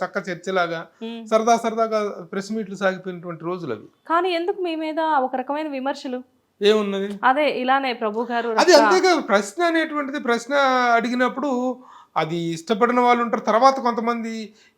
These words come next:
Speaker 1: "ఆ, మీరు నన్ను ఇట్లా ప్రశ్నించారు, నేను హర్ట్ అయ్యానంటే," దానికి హర్ట్ అవ్వటం ఎందుకు? దానికి సమాధానం చెప్పచ్చు.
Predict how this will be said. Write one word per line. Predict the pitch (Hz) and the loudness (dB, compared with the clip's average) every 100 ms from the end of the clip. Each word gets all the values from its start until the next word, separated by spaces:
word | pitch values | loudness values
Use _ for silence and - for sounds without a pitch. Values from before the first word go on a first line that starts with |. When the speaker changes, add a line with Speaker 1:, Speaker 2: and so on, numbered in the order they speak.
| 208 | 0
Speaker 1:
"ఆ, | 196 | 2
మీరు | 190 196 196 | 4 4 6
నన్ను | 190 185 | 4 4
ఇట్లా | 185 180 | 2 2
ప్రశ్నించారు, | 175 190 208 202 202 | 2 -4 -4 -2 0
నేను | 196 170 165 | 0 -2 -2
హర్ట్ | 175 196 | -2 2
అయ్యానంటే," | 180 170 185 214 185 | 2 0 -4 -4 -4
దానికి | 170 208 208 | -2 -2 -2
హర్ట్ | 202 269 | -2 -2
అవ్వటం | 262 254 | -2 -2
ఎందుకు? | 240 220 220 | -6 -4 -4
దానికి | 208 196 170 | -4 -6 -4
సమాధానం | 196 220 220 | -4 -4 -4
చెప్పచ్చు. | 202 196 208 233 | -6 -8 -12 -18